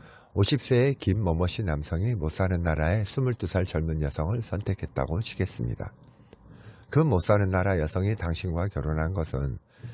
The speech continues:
대단한 대한민국이 좋아서, 또 살고 싶어서 국제결혼을 먼저 생각한 것이지,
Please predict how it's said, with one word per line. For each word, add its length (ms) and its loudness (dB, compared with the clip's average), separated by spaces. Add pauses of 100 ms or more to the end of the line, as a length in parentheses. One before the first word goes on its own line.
(220)
대단한 540 2
대한민국이 600 0
좋아서, 520 -4 (720)
또 340 2
살고 360 -2
싶어서 420 -2
국제결혼을 720 -2
먼저 340 0
생각한 520 -2
것이지, 580 -4